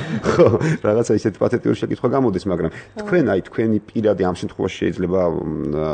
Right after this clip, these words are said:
Speaker 1: არა როგორც, ა, სიტყვაზე დეპარტამენტის თანამშრომელს გეკითხები, არამედ, ა, პირადად თქვენ,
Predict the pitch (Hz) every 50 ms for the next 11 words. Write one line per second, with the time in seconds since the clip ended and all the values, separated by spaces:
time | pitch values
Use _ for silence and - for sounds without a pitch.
0 | 71 69 62 - - 80 85 85 85 82 82 85 82 - - - 82 80 80 78
1 | 73 71 67 67 - - - - - - - - - - 78 73 82 76 65 69
2 | 73 82 80 - 92 90 - 90 90 87 90 90 104 95 92 - 104 104 101 107
3 | 110 127 - 120 101 87 85 80 82 87 95 98 87 - - - - - - -
4 | - - 71 71 73 73 - - - 107 101 95 85 90 101 - - - - 95
5 | 80